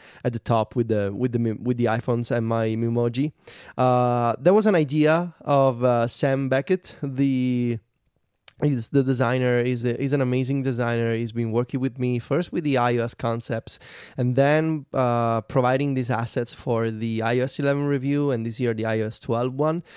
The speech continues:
And his idea of the iPhone, uh,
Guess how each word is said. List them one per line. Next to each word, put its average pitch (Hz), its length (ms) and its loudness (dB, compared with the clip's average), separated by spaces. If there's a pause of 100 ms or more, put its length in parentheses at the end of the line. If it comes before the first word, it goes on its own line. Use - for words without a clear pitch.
(280)
And 123 340 0
his 131 220 -2
idea 127 380 2
of 107 320 -2
the 107 440 -4
iPhone, 117 680 -2
uh, 107 440 -4